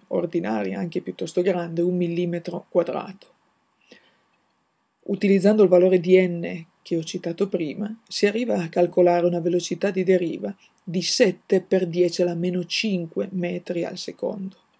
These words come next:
C'è una velocità piccolissima. In pratica si può calcolare che in un'ora gli elettroni percorrono in media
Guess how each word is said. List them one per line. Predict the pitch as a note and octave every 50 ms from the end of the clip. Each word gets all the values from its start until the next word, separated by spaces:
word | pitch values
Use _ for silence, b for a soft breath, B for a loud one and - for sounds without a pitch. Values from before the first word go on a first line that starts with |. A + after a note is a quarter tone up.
| _ _ _ _ _ _ _ _ _
C'è | - - C4
una | C4 A3+ G3
velocità | E3+ F3+ F3+ F3 - - F3+ - - G3+ A3 b b b b b b b b _ _
piccolissima. | - G#3+ - - - G3 F#3+ A3 A#3 G#3 - - - D3+ C#3+ D#3 - F3+ - _ _ _ _ _ b b b
In | F#3+ F#3
pratica | F3 F#3+ F#3+ G#3 G3+ - G3 -
si | F3+ - F3+
può | - - E3
calcolare | - F3 E3+ E3 - F3 F#3 G#3 G3+ F3+
che | F#3 - F#3
in | F3+ F3 F3
un'ora | F3+ F#3+ F#3 F#3 F3+ F#3+ G3+ G#3 G#3+ G3+
gli | F#3 F#3+
elettroni | F3+ F3 F3 F3 - F#3 F3+ F#3+ F#3+ G3+
percorrono | F#3+ - F3+ F3 E3+ E3 - F#3 F#3 F3 F3+ F3 F3 F3+
in | F3+ F#3+ F#3 F3+
media | F3 F3 E3+ D#3 D#3 D#3 E3 F3 F#3+ -